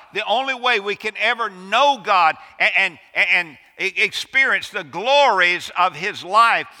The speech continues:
i-, is through his son, the Lord Jesus Christ. J I Packer wrote this. He said, "If you want to judge how well a person understands Christianity,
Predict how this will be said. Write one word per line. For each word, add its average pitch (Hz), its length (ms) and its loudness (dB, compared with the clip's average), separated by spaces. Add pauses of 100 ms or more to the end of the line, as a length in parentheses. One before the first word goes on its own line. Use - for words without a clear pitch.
(120)
i-, 196 160 -4
is 185 140 -2
through 233 260 -10
his 175 220 -8
son, 170 500 -2 (260)
the 170 120 -10
Lord 175 340 -8
Jesus 147 480 -12
Christ. 110 520 -12
J 156 280 -4
I 151 140 4
Packer 156 400 -8
wrote 139 320 -12
this. 151 540 -10 (1600)
He 196 120 0
said, 196 280 0
"If 156 140 -6
you 254 120 -4
want 247 240 -8
to 180 140 -10
judge 131 800 -2 (580)
how 180 180 0
well 185 220 0
a 165 60 -4
person 202 580 -10
understands 180 720 -8
Christianity, 147 1000 -8